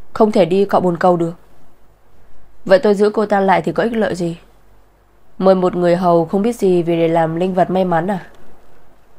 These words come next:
Quan trọng là cô ta trông cũng không có tinh thần vui vẻ gì.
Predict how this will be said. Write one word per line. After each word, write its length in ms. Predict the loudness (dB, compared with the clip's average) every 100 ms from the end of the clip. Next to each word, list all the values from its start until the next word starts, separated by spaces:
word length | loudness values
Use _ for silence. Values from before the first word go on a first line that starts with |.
| -4
Quan 160 | 2 2
trọng 160 | 2
là 140 | 2 2
cô 160 | 2
ta 180 | 2 0
trông 220 | 2 -2
cũng 300 | -2 -4 -4
không 180 | -2 -2
có 120 | -2
tinh 160 | -2 -2
thần 160 | -2 -2
vui 120 | 0
vẻ 160 | 0
gì. 220 | -2 -4